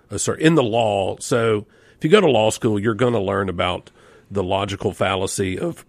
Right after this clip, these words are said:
post hoc, ergo propter hoc, after it, therefore because of it.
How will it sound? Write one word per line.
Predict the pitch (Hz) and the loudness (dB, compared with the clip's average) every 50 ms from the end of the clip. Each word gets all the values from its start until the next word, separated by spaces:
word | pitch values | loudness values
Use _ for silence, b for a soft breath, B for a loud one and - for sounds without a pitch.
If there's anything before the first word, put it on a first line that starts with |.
| - | -6
post | - 127 110 101 - - - | -2 0 0 0 -2 -4 -4
hoc, | - 113 98 92 95 92 - - - _ - _ - | -2 -2 0 0 -2 -4 -8 -14 -20 _ -20 _ -6
ergo | 98 98 98 90 95 95 95 87 | -4 -4 -4 -2 -2 -2 -2 -4
propter | - - 104 104 107 - - 110 | -2 -2 -2 -2 -2 -2 -4 -4
hoc, | - 107 101 98 98 - - - b b b b b b b b b b b | -2 0 -2 -2 -2 -6 -10 -20 b b b b b b b b b b b
after | 110 117 113 107 - - - 104 101 | -2 0 0 0 0 -2 0 0 0
it, | 98 92 - - _ - | 0 -2 -6 -14 _ -12
therefore | - 101 107 110 104 - - 107 104 107 98 | -4 0 2 2 2 0 0 0 2 2 2
because | 87 95 87 - 107 104 101 104 107 104 104 | 0 -4 -8 -2 0 0 2 2 0 0 0
of | 110 107 101 113 | 0 0 0 -2
it. | 101 95 - | -4 -4 -6